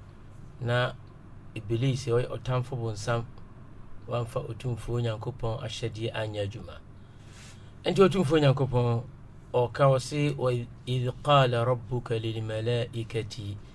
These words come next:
إني خالق بشرا من طين."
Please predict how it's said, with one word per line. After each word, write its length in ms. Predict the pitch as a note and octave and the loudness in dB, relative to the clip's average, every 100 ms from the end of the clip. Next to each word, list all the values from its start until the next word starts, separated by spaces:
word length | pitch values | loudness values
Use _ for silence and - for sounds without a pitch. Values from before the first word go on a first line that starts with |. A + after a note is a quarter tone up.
| - - - - - - - - | -16 -16 -16 -16 -16 -16 -16 -4
إني 560 | D3+ D3+ C#3 C3 B2+ B2 | 0 6 6 6 2 0
خالق 680 | - - C#3 C3 A#2+ A#2 - A#2 A2 | -4 4 6 6 4 0 0 -2 0
بشرا 440 | A#2+ A#2 A#2+ A2 A2 | 0 0 0 0 -4
من 340 | G#2+ G#2 G2+ | -6 -6 -6
طين." 340 | G2+ A#2 G2+ | -4 -4 -4